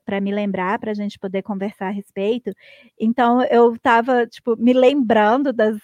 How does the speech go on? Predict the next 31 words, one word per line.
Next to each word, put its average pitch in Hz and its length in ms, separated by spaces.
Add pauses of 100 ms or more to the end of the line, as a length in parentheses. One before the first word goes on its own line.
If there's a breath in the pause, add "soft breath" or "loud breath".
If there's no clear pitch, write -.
(120)
das 214 280
piadas 214 560
antes, 208 600
antes 226 420
dele 220 240
terminar. 220 680 (580 loud breath)
E 240 120
eu 262 100
achei 285 320
muito 269 540
gratificante 240 1040
ver 233 460
como 285 320
que - 200
é 302 80
a 311 60
construção 262 720
dele, 190 300
sabe? 196 260
O 202 60
setup, - 680
como 240 240
que 277 120
ele 262 140
monta 254 600
as 220 120
histórias 240 580
pra 247 140
chegar 269 400
naquele 247 360
negócio. 196 420